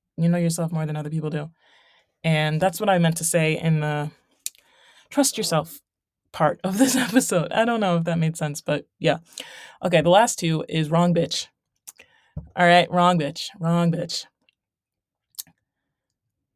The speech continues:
I think this is gonna be my last one, 'cause the other one's kinda like, the, okay, the other one says, "If you think I'm a cunt, stand, uh,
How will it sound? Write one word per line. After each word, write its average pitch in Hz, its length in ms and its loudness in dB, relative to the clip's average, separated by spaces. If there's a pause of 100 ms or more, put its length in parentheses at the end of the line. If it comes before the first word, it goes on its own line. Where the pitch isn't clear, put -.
(920)
I 190 80 -4
think 202 140 2
this 180 140 0
is 180 60 -2
gonna 160 140 2
be 156 60 -2
my 165 120 -2
last 160 260 0
one, - 100 -12
'cause 170 80 -12
the 170 100 -2
other 196 140 0
one's 170 220 0
kinda 160 340 -2
like, 160 320 0
the, 202 280 4
okay, 180 180 2
the 160 120 0
other 277 180 8
one 262 180 4
says, 190 320 4
"If 165 120 -10
you 180 80 -10
think 226 180 -2
I'm 208 100 2
a 175 60 -2
cunt, 165 260 -6
stand, 160 280 -6
uh, - 120 -14